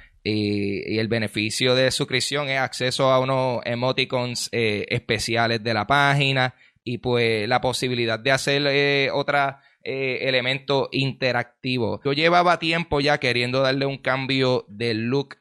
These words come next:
a Dulce Compañía, eh, y pues la realidad es que ya desde finales de enero ya yo había hecho precisamente eso y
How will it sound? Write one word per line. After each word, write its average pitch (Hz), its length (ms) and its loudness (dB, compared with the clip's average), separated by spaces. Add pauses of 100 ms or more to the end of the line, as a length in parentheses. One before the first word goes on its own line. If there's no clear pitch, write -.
(140)
a 101 420 -4
Dulce 120 520 -6
Compañía, 117 880 0 (380)
eh, 104 600 0
y 117 160 -4
pues 120 120 0
la 123 120 0
realidad 123 400 0
es 156 80 0
que 143 240 -2
ya 135 180 2
desde 127 680 -2
finales 120 560 -2
de 143 440 2
enero 131 580 0 (560)
ya 127 180 -2
yo 131 80 2
había 135 280 4
hecho 143 280 0
precisamente 190 1200 2
eso 123 380 -4 (480)
y 123 720 0